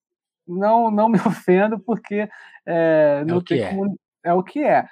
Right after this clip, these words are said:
Speaker 1: Talvez, acho que exista uma, uma, às vezes, alguns estereótipos negativos do carioca que, sei lá, acho, é,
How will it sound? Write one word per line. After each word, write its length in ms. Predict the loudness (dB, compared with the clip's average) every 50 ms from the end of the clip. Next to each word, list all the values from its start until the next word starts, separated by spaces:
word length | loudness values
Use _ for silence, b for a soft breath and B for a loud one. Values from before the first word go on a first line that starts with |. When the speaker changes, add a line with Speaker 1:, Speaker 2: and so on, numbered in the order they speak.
| B B B B B B _ -4
Speaker 1:
Talvez, 420 | -2 -2 -2 -2 -2 -4 -2 -2
acho 260 | -2 -2 -2 -4 -8 -10
que 80 | -8
exista 720 | -6 -6 -4 -4 -6 -6 -4 -6 -8 -8 -8 -8 -8 -6 -6
uma, 360 | -8 -8 -4 -2 -2 -2 -2 -4
uma, 1500 | -8 -8 -6 -6 -4 -4 -2 -2 0 2 2 2 2 2 2 0 -2 -2 -2 -4 -4 -4 -6 -8 -8 -10 -12 -12 -14 -18 _ _ _ _
às 200 | -10 -8 -8 -6
vezes, 140 | -4 -4 -4 -4
alguns 260 | -4 -4 -4 -6 -6
estereótipos 800 | -4 -2 0 2 2 2 2 0 -2 -10 -8 -6 -6 -6 -8 -10 -10
negativos 640 | -8 -4 -4 -4 -6 -6 -12 -10 -8 -6 -6 -6 -6
do 100 | -8 -4
carioca 720 | -2 0 0 0 0 2 2 2 2 2 0 -4 -8 -10
que, 640 | -8 -6 -6 -4 -4 -2 -4 -4 -6 -6 -8 -10 -12 _ _ _ _ _ _ _ _ _ _ _ _ _ _
sei 240 | _ _ -8 -4 0
lá, 400 | 2 4 4 4 4 2 0 -4 _ _ _ _ _ _ _ _ _ _ _ _ _ _ -14
acho, 400 | -12 -12 -12 -12 -12 -10 -10 -10 -12 _ _ _ _ _ _ _ -16
é, 1500 | -12 -10 -8 -6 -6 -6 -6 -6 -6 -6 -6 -6 -6 -6 -8 -8 -8 -10 -10 -10 -10 -10 -10 -12 -12 -12 -14 -16 -20